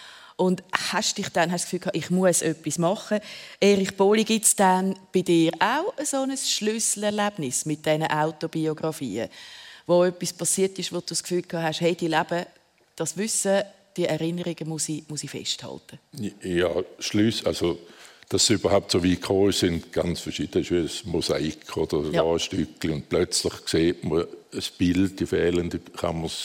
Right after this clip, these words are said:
Speaker 2: vervollständigen und dann entsteht so etwas. Aber tatsächlich gibt's ein Schlüsselergebnis, äh, aus dem Studium, <laughs>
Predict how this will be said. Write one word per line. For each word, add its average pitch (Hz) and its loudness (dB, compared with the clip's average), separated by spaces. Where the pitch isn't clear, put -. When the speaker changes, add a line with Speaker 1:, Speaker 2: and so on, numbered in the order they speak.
Speaker 2:
vervollständigen 82 -2
und 78 -8
dann 85 -4
entsteht 78 -2
so - -2
etwas. - -6
Aber 87 2
tatsächlich 98 0
gibt's - -6
ein 92 0
Schlüsselergebnis, 104 -2
äh, 87 4
aus 82 -2
dem 82 -4
Studium, 104 2
<laughs> - -14